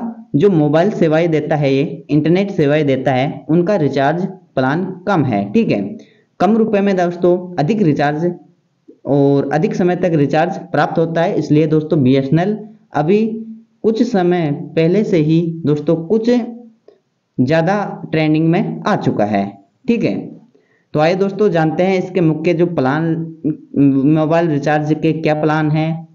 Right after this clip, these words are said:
उनकी क्या सुविधाएं हैं, ठीक है। आइए दोस्तों आगे बढ़ते हैं। दोस्तों, बीएसएनएल users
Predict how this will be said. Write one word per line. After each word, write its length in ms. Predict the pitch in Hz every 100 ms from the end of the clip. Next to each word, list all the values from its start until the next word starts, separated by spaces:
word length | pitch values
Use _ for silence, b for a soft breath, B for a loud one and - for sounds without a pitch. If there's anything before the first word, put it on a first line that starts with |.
| -
उनकी 240 | 147 151
क्या 160 | 156 156
सुविधाएं 500 | 151 127 123 143 156
हैं, 400 | 156 156 160 160 - _ -
ठीक 140 | 226
है। 240 | 107 104 -
आइए 160 | 131 156
दोस्तों 280 | 160 165 147
आगे 220 | 135 190 - -
बढ़ते 300 | 226 - 107
हैं। 220 | 92 - - _ _ _ _ _ _ _ _ b b b b b
दोस्तों, 300 | 156 208 294 185
बीएसएनएल 420 | 151 160 190 185
users 520 | 131 127 156 -